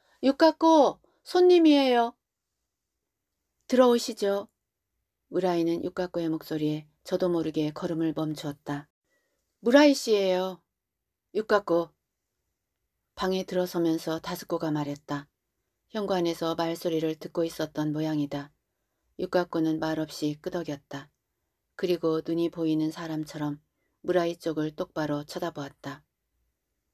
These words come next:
"살아있으리라고는 생각지 못했어요." 무라이는 울로 된 기노모를 입고 정자하고 있는 육각고를 보면서 책상 다리를 하고 앉았다.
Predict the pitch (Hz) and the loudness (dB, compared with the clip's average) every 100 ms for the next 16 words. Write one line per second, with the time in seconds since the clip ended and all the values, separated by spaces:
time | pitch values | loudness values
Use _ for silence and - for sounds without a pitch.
0 | _ _ _ _ _ - 226 190 170 160 | _ _ _ _ _ -10 -4 -2 -2 -2
1 | 180 165 156 151 147 143 139 _ _ _ | -4 -2 -2 -2 -2 -2 -4 _ _ _
2 | - 190 185 175 - 139 143 151 147 139 | -8 -4 -4 -4 -6 -8 -8 -8 -6 -6
3 | 139 131 _ _ _ _ _ _ _ _ | -8 -10 _ _ _ _ _ _ _ _
4 | _ _ 180 175 170 160 160 160 - _ | _ _ -2 2 2 2 0 -2 -6 _
5 | _ _ - 185 180 175 170 165 170 175 | _ _ -6 -2 0 0 -2 -4 -6 -4
6 | 175 160 156 156 147 - 147 147 _ _ | -2 -2 -2 -2 -4 -6 -8 -8 _ _
7 | _ _ - 185 180 175 165 160 160 156 | _ _ -8 -4 -2 0 -2 -2 0 -2
8 | 156 160 160 160 156 151 151 147 143 147 | -4 -8 -10 -8 -8 -6 -4 -4 -4 -8
9 | 139 _ _ _ _ - 190 - 175 170 | -12 _ _ _ _ -8 -8 -6 -6 -6
10 | 156 156 156 170 170 147 143 135 - 139 | -6 -6 -6 -8 -8 -6 -6 -10 -10 -12